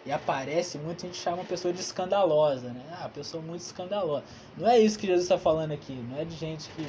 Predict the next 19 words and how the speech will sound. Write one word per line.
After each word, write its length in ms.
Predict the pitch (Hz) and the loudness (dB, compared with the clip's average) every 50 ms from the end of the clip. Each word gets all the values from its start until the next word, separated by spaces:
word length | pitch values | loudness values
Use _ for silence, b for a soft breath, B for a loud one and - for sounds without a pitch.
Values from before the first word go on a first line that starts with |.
| - - - | -8 -6 -4
fala 240 | 139 131 143 135 | -2 -2 0 0
alto, 540 | 120 120 135 160 160 156 143 127 - - 135 120 - | 2 2 2 4 4 2 2 0 -4 -8 -14 -12 -10
que 160 | - 135 127 120 107 104 B B B B B B - - - - - | -8 -8 -8 -8 -10 -14 B B B B B B -16 -16 -16 -12 -8
tem 320 | - 143 147 156 156 151 143 139 135 - - - - - - - - - - 135 139 | -6 -4 -4 -4 -4 -4 -6 -8 -10 -12 -16 -18 -20 -20 -20 -20 -18 -16 -14 -10 -4
muita 320 | 160 190 214 214 214 196 170 | 0 0 0 2 2 2 0
visibilidade 1300 | 156 170 170 151 165 170 147 170 180 160 151 127 117 - - 170 180 175 170 165 151 139 131 135 147 | 0 -2 -4 -4 -4 -4 -2 -2 -2 -2 -2 -4 -4 -4 -4 -2 0 0 0 0 0 -2 -4 -4 -4
ou 80 | 151 | -4
chama 360 | 147 - - - 185 180 170 165 | -4 -2 0 0 2 2 2 2
muita 260 | 165 175 175 175 175 | 0 -2 -2 -2 -4
atenção 380 | 175 175 165 151 - 165 156 | -2 -2 -4 -4 -4 -4 -4
pra 180 | 151 170 147 135 | -2 0 0 0
si. 420 | - - - - - 175 180 170 156 | -2 -4 -8 -8 -8 -6 -4 -4 -4
Não 140 | 147 156 165 | -4 -2 0
tem 140 | - 220 | 2 2
nada 220 | 214 214 240 233 233 | 4 4 2 2 2
a 40 | 220 | 4
ver 180 | 214 226 233 | 4 2 2
com 140 | 226 226 208 | 2 2 2
isso. 260 | 196 180 - - - | 2 2 2 0 -4